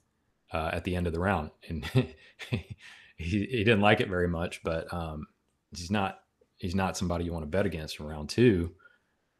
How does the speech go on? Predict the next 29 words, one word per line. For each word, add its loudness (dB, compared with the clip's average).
It's -6
just, -4
I, -2
I -6
just -8
don't -2
think -2
he -4
can, -6
he -6
can -8
talk -2
shit 0
and -6
make -6
things -8
happen. 0
I -6
think -6
he's -6
just -10
gonna -8
have -8
to -18
show -4
people -10
what -6
he's -12
doing. -12